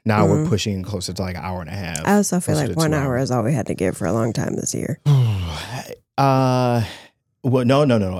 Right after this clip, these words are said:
Speaker 1: A-, actually, this year we, we've been, like,
Speaker 2: For
Speaker 1: pushing
Speaker 2: the
Speaker 1: up
Speaker 2: bulk
Speaker 1: higher,
Speaker 2: of the
Speaker 1: higher in
Speaker 2: year?
Speaker 1: the time. Mm,
Speaker 2: Okay.
Speaker 1: mm, mm. Earlier, I'm talking about, like,
Speaker 2: Or maybe
Speaker 1: earlier.
Speaker 2: we were making up for the fact that we haven't been recording as much.
Speaker 1: And I think it's just getting easier.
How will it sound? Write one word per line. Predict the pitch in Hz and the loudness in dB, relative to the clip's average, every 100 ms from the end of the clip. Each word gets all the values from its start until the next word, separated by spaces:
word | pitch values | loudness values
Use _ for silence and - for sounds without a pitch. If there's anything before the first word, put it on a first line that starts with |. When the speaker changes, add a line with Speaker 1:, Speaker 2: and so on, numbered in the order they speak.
| - | -6
Speaker 1:
A-, | 127 | -2
actually, | 123 165 - 123 | 0 0 0 0
this | 120 165 | 0 0
year | 196 160 | 0 2
we, | 123 143 117 - | 2 0 -2 -6
we've | 104 113 135 104 92 | -4 0 0 -2 -2
been, | 120 117 113 104 104 _ - | 2 4 4 2 -2 _ -2
like, | 104 90 | 0 0
Speaker 2:
For | - | 2
Speaker 1:
pushing | 185 170 | 4 4
Speaker 2:
the | 147 | 4
Speaker 1:
up | |
Speaker 2:
bulk | 160 156 | 2 0
Speaker 1:
higher, | 151 | 0
Speaker 2:
of | |
the | 151 | 0
Speaker 1:
higher | 143 | 0
in | |
Speaker 2:
year? | 147 | 0
Speaker 1:
the | 190 | 0
time. | - 175 - 139 | -4 -8 -6 -2
Mm, | 160 165 | 0 0
Speaker 2:
Okay. | 180 120 | 2 2
Speaker 1:
mm, | 120 117 | 2 0
mm. | 113 - - _ _ 135 | -6 -16 -20 _ _ 4
Earlier, | 143 151 135 107 | 6 6 4 2
I'm | 127 | 2
talking | 131 107 | 2 2
about, | 98 | 2
like, | 98 | 2
Speaker 2:
Or | 233 | 4
maybe | 247 254 | 6 6
Speaker 1:
earlier. | 247 233 | 6 4
Speaker 2:
we | 220 | 2
were | 202 196 | 0 0
making | 196 185 165 156 | -2 -2 -2 -2
up | 160 - _ - | -2 -6 _ -8
for | 127 123 127 - | -4 -2 -4 -4
the | 160 | -6
fact | - 117 - | -4 -4 -2
that | 85 | -2
we | |
haven't | 131 117 117 | -2 -2 -2
been | 101 | -4
recording | - - 98 76 | -4 -4 -4 -4
as | - - | -6 -8
much. | - - - _ _ _ _ _ _ _ _ _ _ - | -10 -10 -18 _ _ _ _ _ _ _ _ _ _ -2
Speaker 1:
And | 139 170 | 2 2
I | |
think | 160 143 | 2 2
it's | |
just | 123 110 | 4 4
getting | 113 107 | 4 4
easier. | 113 | 4